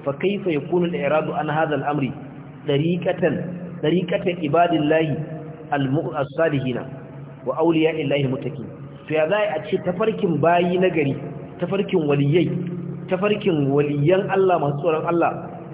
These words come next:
ya zama shine gujewa aikata abin da Allah ya umarni?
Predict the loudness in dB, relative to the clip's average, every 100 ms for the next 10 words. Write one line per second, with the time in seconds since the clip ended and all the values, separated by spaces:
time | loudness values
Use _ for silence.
0 | -6 -2 2 2 0 0 2 2 2 -2
1 | -2 2 4 4 4 2 2 2 0 0
2 | 0 0 0 2 2 0 0 -4 -6